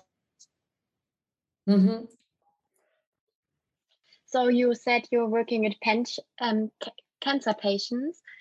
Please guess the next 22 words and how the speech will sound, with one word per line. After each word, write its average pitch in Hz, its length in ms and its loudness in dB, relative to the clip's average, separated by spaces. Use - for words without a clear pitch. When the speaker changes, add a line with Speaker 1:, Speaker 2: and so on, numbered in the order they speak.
Speaker 2:
Do 254 60 2
you 247 140 2
do 240 380 2
focus 247 420 0
there 226 240 2
more 220 140 -2
on 214 120 0
the 202 320 2
pain 254 240 2
relief, 311 440 2
or 233 320 0
what 233 160 4
is 220 120 -2
the 220 100 0
nature 208 340 2
of 208 160 -2
the 202 100 -2
work 185 320 -8
when 190 160 -8
working 196 380 -8
with 190 200 -10
cancer 202 340 -14